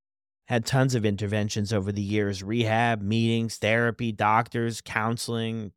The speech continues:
hospital, you name it. But it was all planting seeds, and then they got watered a little bit here and a little bit there, and then, you know, kind of out of the blue, it all made sense. And forward and onward. But thank you guys for hanging out for another episode.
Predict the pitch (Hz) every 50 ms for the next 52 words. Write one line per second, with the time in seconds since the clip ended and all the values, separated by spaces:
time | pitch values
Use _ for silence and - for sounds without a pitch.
0 | - - 95 107 113 120 123 117 - - - 120 113 113 110 110 110 107 - _
1 | _ _ _ _ _ _ _ _ _ _ _ - 123 147 147 143 143 147 156 147
2 | 127 104 - _ _ _ _ _ _ _ _ _ _ _ _ _ _ _ _ _
3 | 123 139 135 127 127 127 117 139 131 151 147 - - 156 147 147 135 - 147 135
4 | 123 - - - 139 139 131 113 101 110 104 101 104 107 107 110 110 107 120 113
5 | 110 98 107 107 113 120 123 123 120 113 104 104 107 113 113 117 107 110 107 -
6 | - - 120 113 113 107 98 98 107 110 113 104 110 104 - - 107 110 113 117
7 | 113 104 101 101 101 101 98 92 - _ _ _ _ _ _ _ _ _ _ _
8 | _ _ _ _ _ _ _ 107 107 107 117 123 127 - - 131 127 131 139 123
9 | 127 123 123 123 120 107 92 110 120 139 147 139 113 107 117 120 123 120 117 113
10 | - - - 143 139 120 92 - - - - _ _ - 107 120 - - 147 151
11 | 160 156 151 143 147 147 156 151 135 120 110 110 139 - 175 185 196 160 185 160
12 | 180 180 180 170 - 185 175 175 175 175 170 170 170 160 - - 156 147 151 156
13 | 156 143 151 151 143 139 - 147 135 - - 143 135 131 131 120